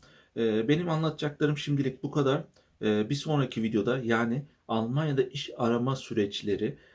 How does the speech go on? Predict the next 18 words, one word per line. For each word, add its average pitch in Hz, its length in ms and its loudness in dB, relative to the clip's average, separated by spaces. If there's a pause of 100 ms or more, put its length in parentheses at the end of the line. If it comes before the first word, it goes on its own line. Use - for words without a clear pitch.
(120)
Almanya'da, 120 1040 0
e, 92 560 0
iş - 280 -8
arama 135 260 0
ve 123 160 2
başvuru 131 360 2
süreçleri 98 500 -2
diyeyim, 113 220 -4
daha 95 200 0
doğrusu 95 340 -2
bu 101 60 0
olacak. 101 380 0 (340)
Bu 165 120 6
video 120 280 4
ile 110 300 0
karşınızda 110 560 -2
olacağım. 98 320 0 (440)
E, 113 60 -4